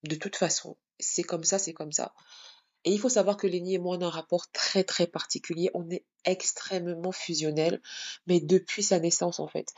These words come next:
C'est mon troisième, et pourtant, c'est un enfant qui est, je ne saurais pas comment dire, c'est, Lénie, c'est mon, euh...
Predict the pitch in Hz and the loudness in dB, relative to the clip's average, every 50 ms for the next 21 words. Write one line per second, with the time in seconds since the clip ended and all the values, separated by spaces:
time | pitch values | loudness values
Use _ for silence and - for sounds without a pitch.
0 | - - - - - - - 190 175 180 180 - - 202 180 175 160 190 226 240 | -14 -20 -18 -16 -8 -4 -2 0 0 0 -2 -2 -2 0 0 2 4 6 4 6
1 | 208 190 - - 175 170 - - - 214 220 226 247 247 - - - - - - | 4 2 -2 -2 -12 -14 -10 -4 -2 0 0 0 -2 -4 -6 -14 -20 -20 -20 -20
2 | - _ - - - - 185 180 185 208 226 214 202 190 180 - - - 208 202 | -20 _ -4 0 2 4 4 6 6 6 6 6 4 2 2 0 -2 -2 0 0
3 | 214 214 - - - 190 185 185 185 180 180 180 190 _ _ _ _ - - - | 0 0 -2 -6 -4 -2 -2 0 0 0 0 -2 -4 _ _ _ _ -10 -10 -10
4 | - - _ - - 196 185 - - 185 202 214 208 208 208 - 185 175 175 175 | -10 -16 _ -12 -6 -6 -4 -4 -2 -4 -4 -4 -4 -6 -4 -4 -6 -4 -2 -4
5 | 170 - 165 170 165 - - - 180 180 170 170 165 170 170 85 87 87 87 _ | -4 -2 -4 -2 0 2 2 2 2 2 0 0 0 -2 -4 -4 -4 -6 -8 _
6 | _ _ - - - - 180 180 202 196 202 240 - - - 202 175 175 170 165 | _ _ -20 -20 -10 -2 4 6 6 6 6 4 2 4 4 2 2 0 -2 -4
7 | 165 160 160 156 160 156 156 151 151 151 151 147 147 - | -4 -4 -4 -4 -4 -2 -2 -2 -2 -2 -2 -2 -2 -4